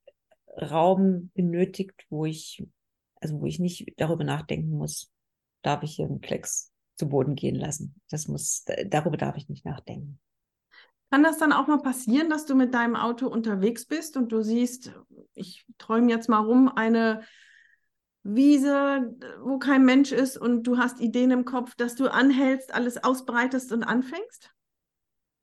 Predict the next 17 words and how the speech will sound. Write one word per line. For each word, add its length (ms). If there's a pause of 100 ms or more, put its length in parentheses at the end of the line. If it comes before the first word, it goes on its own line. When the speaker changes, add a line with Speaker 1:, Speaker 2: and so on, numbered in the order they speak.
(260)
Speaker 1:
Das 140
hab 120
ich 100
noch 80
nicht 180
gemacht. 480
<laughs> 140
Speaker 2:
Die 80 (2250)
Idee 140
Speaker 1:
Nein, 140
Speaker 2:
kam 180
Speaker 1:
das 140
hab 160
ich 100
noch 120
nicht 260
gemacht. 480